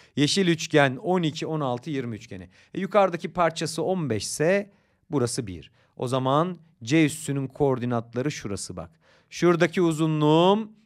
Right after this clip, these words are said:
yüksekliğe eşittir, on ikidir. O zaman apsisim on iki oldu. Ordinatım ise bire eşittir ama eksi bir.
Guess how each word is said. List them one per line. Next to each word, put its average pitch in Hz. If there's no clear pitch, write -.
yüksekliğe 160
eşittir, 117
on 165
ikidir. 156
O 143
zaman 147
apsisim 135
on 127
iki 110
oldu. 98
Ordinatım 165
ise 214
bire 113
eşittir 104
ama 113
eksi -
bir. -